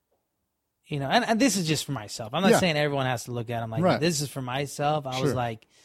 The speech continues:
Speaker 1: "These are the ones."
Speaker 2: Yeah.
Speaker 1: You know,
Speaker 2: Like,
Speaker 1: these
Speaker 2: these
Speaker 1: are
Speaker 2: are the majors?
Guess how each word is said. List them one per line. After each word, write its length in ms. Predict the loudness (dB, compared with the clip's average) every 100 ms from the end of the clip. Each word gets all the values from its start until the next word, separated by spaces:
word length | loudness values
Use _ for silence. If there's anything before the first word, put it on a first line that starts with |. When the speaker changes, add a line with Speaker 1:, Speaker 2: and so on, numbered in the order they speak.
| _ _ -6
Speaker 1:
"These 300 | -2 -2 -2
are 40 |
the 80 | -8
ones." 540 | -12 -14 -16 -20 -20 _
Speaker 2:
Yeah. 240 | 0 0 0 -6
Speaker 1:
You 160 | -6
know, 300 | -4 -6 -8 -14 _ _ _
Speaker 2:
Like, 180 | -2 0
Speaker 1:
these 60 | 4
Speaker 2:
these 200 | 4 6
Speaker 1:
are 40 |
Speaker 2:
are 20 |
the 80 | 4
majors? 680 | 2 4 4 4 2 0 -8